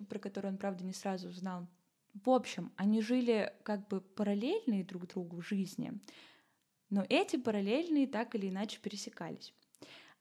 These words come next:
Мы будем находить, ну, не мы, а литературоведы, историки и люди, которые, в общем-то, а, занимаются изучением творчества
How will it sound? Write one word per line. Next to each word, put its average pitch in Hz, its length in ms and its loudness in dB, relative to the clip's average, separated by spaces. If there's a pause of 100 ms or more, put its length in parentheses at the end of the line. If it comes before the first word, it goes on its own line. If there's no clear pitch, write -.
(560)
Мы 294 580 6
будем 240 420 4
находить, 220 520 0
ну, 294 160 0
не 226 140 2
мы, 302 200 4 (1080)
а 196 440 2 (100)
литературоведы, 214 1160 2
историки 254 800 -2
и 196 60 -6
люди, 208 220 -2
которые, 185 320 -6
в - 60 -4
общем-то, 185 560 -6 (440)
а, 180 240 -2
занимаются 220 580 6
изучением 196 460 2
творчества 190 760 -2